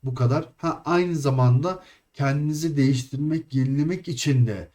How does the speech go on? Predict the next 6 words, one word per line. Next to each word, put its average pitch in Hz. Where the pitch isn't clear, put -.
değerlendirilebilir. 107
Eğer 147
bir 143
kilo 147
problemi 139
yaşıyorsanız 123